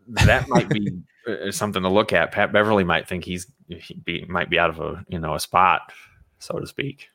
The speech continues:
Speaker 1: He might be looking over his shoulder, thinking, you know, Rondo might be what they want me to be that I, that he hasn't seemed to have,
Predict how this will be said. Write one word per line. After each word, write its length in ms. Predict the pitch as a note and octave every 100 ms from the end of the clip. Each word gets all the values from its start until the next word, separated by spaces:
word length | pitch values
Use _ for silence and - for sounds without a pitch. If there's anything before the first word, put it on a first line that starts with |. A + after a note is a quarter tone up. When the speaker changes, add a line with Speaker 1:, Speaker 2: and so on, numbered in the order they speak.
| _ _ _
Speaker 1:
He 80 | -
might 200 | D#2+ D#2+
be 140 | D#2
looking 220 | D#2+ D#2+ D2+
over 220 | D#2+ D#2
his 100 | D#2
shoulder, 520 | - D#2+ D#2 D2 - _ - - - -
thinking, 420 | - E2 D#2 D#2 -
you 100 | D#2
know, 380 | D2 C#2+ C#2+ - _ _ -
Rondo 460 | F2 E2 F2 E2
might 280 | E2 E2+ E2+ - -
be 220 | E2+ F2 E2+
what 240 | F2 E2+
they 160 | F2 F2
want 320 | E2+ F2+ F#2
me 140 | G2+
to 80 | F#2+
be 180 | F2 F2+
that 140 | E2+
I, 220 | F2 F2+ F#2
that 180 | F2+ D#2
he 160 | F2
hasn't 320 | F2 E2+ E2+
seemed 360 | - G2 G2 F2+
to 140 | G2
have, 220 | E2+ F2